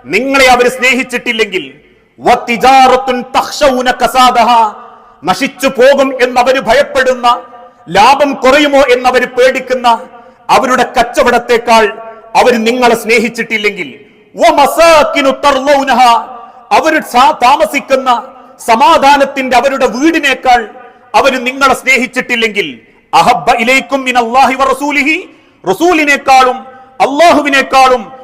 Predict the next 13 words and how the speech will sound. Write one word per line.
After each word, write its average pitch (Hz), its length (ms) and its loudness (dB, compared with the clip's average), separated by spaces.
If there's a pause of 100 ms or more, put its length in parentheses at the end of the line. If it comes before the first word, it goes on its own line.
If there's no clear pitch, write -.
(200)
ഈ 320 160 4
പറഞ്ഞതിനെയാണ് 294 920 2
അവര് 262 180 2
സ്നേഹിക്കുന്നതെങ്കിൽ, 254 880 -4 (140)
"ഫതറബ്ബസു", 370 1040 2 (320)
അവരോട് 311 420 2
പറ 269 420 2
റസൂലെ 247 300 0
കാത്തിരിക്കാൻ, 240 880 -2 (280)
അള്ളാഹുവിന്റെ 240 1080 0 (420)
കൽപ്പനകൾ 269 540 2
വരുന്നത് 247 480 2
വരെ, 220 340 -2